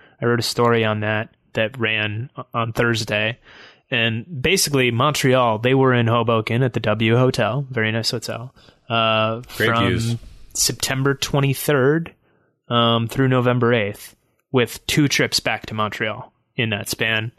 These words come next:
Speaker 1: I think for two or three days each. When they go back to Montreal, they're not allowed to leave their, their home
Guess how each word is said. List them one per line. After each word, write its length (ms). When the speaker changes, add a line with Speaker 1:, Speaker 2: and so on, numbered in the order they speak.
Speaker 1:
I 60
think 240
for 220
two 200
or 120
three 200
days 280
each. 320
When 180
they 120
go 180
back 260
to 100
Montreal, 640
they're 100
not 220
allowed 300
to 60
leave 280
their, 180
their 220
home 520